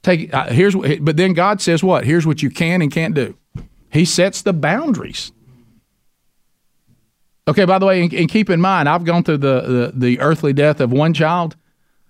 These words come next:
Satan was allowed to kill all Job's children, ten of them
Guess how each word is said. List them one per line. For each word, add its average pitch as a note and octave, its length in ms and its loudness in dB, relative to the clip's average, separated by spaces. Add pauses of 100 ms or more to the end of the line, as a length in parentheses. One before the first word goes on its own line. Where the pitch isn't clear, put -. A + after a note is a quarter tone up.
(120)
Satan G3 380 0
was E3 140 0
allowed D#3 320 0
to C#3 80 -2
kill D#3 240 0
all D3+ 360 2
Job's B2+ 300 -2
children, G2 380 -4
ten D#3 200 2
of A#2+ 120 0
them E2 160 -12